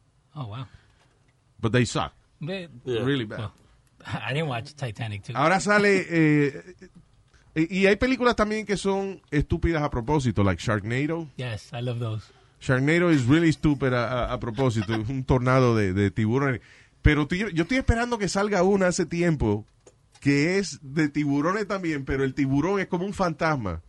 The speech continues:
Speaker 2: I think, I don't know if it's called Ghost Shark or something like that.
Speaker 1: Okay.
Speaker 2: And,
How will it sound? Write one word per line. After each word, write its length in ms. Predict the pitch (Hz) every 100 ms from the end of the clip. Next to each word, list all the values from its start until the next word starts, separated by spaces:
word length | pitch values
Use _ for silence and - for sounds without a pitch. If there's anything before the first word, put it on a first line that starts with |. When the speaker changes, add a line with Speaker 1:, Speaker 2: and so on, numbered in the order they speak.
| -
Speaker 2:
I 80 | 123
think, 180 | 185 160
I 20 | 135
don't 120 | 127
know 120 | 151
if 80 | 170
it's 140 | 143 -
called 240 | 147 117
Ghost 400 | 92 123 143 -
Shark 440 | - 143 156 160
or 80 | 107
something 300 | 101 131 151
like 140 | 151 151
that. 180 | 160 160 147
Speaker 1:
Okay. 400 | 113 104 95 123 - _ _ _
Speaker 2:
And, 480 | 143 151 147 143 143